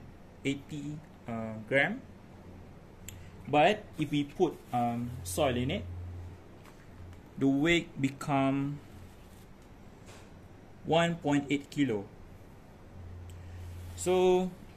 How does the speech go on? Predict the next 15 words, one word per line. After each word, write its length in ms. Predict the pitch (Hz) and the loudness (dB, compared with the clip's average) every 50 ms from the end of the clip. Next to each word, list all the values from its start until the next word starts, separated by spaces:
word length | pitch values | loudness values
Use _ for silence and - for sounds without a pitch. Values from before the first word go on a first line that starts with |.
| - - - - - - - - - - - - - - - - - - - - - - - - - - - - - - - - - - - - - | -18 -18 -18 -18 -18 -18 -18 -18 -18 -18 -18 -18 -18 -18 -16 -16 -18 -18 -18 -18 -20 -20 -20 -20 -20 -20 -18 -18 -18 -20 -20 -18 -18 -18 -14 -6 -2
if 240 | 160 170 170 165 156 | 0 0 0 0 -2
you 100 | 160 160 | -4 -4
guys 480 | 147 160 165 165 170 170 165 - - | 0 2 2 2 2 2 0 -2 -2
want 240 | 147 143 147 143 143 | 0 2 2 2 2
to 80 | - 143 | 0 -4
buy, 380 | 131 127 131 127 120 123 123 123 - - - - - - - - - - - - | 0 0 2 2 2 0 -2 -6 -10 -12 -14 -14 -14 -14 -18 -18 -18 -10 -4 -2
if 160 | 143 139 143 | -2 -2 0
you 80 | 147 143 | -2 0
guys 260 | 143 156 147 147 - | 2 2 2 2 2
want 160 | 143 139 135 | 0 0 0
to 80 | 135 131 | 0 -2
fill, 480 | - - - 156 151 151 147 143 139 - - - | -2 0 2 2 4 4 4 4 2 0 -2 -2
uh, 180 | 120 123 120 120 | 0 0 0 0
the 80 | 117 | 0
soil 480 | 123 - - - 165 156 135 120 113 113 | -2 -4 0 4 6 6 6 6 4 0